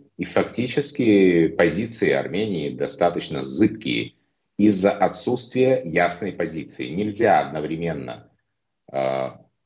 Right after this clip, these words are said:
полноценно опираться на помощь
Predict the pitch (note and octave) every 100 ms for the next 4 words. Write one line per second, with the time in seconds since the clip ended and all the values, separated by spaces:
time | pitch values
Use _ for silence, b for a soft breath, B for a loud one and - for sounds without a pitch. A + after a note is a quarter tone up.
0 | _ _ _ F#2 F#2 F#2+ - - G2+ E2
1 | C#2+ D#2+ D#2 F2+ E2+ D2 - C#2 - D2
2 | F2+ C#2 C2 - -